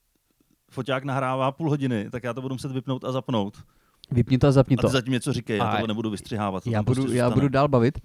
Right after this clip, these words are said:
Speaker 2: ale já si myslím, že ta přítelkyně Bohuše Matuše nějak šestnáct let už má. Já si myslím, že to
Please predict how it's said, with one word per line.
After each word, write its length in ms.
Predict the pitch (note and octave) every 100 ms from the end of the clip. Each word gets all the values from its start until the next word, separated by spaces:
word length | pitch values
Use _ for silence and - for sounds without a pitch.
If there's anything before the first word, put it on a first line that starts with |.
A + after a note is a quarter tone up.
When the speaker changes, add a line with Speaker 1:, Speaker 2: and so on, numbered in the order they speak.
| - _ - - - - _ -
Speaker 2:
ale 400 | A#2+ A#2+ C3+ C#3+ - _ _ _ _ _ -
já 160 | C3+
si 100 | C3+
myslím, 240 | E3 F3 F3
že 120 | E3+
ta 180 | F#3 F3
přítelkyně 640 | - - D3+ E3 - E3+
Bohuše 320 | D#3 D#3+ D3+
Matuše 320 | E3 D#3+ E3+ E3+
nějak 200 | F3 -
šestnáct 360 | E3 F3 E3
let 140 | F3 F3
už 140 | E3
má. 200 | F3+ G3+
Já 80 | A2+
si 120 | A#2
myslím, 220 | G#2 B2+
že 80 | A#2+
to 160 | -